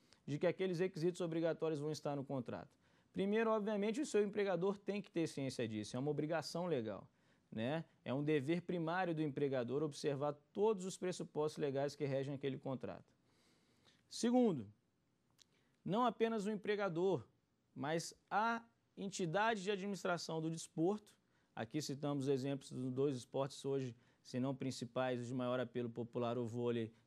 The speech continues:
e o futebol, a Confederação Brasileira de Vôlei, C B V, e a Confederação Brasileira de Futebol,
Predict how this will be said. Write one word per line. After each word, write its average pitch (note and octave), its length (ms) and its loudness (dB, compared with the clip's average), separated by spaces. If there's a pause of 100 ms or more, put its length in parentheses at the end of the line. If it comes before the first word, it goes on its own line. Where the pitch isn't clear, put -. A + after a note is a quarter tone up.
e B2 100 -2
o C3 60 -2
futebol, F3 560 0
a - 40 -10
Confederação C3 580 -4
Brasileira B2 380 -2
de A#2 100 -4
Vôlei, A#2 260 -2
C B2 160 -6
B A#2+ 140 -2
V, A2 300 -4 (360)
e - 40 -4
a A2+ 40 0
Confederação B2+ 580 -2
Brasileira A#2+ 420 0
de A#2+ 80 -8
Futebol, D#3 600 -2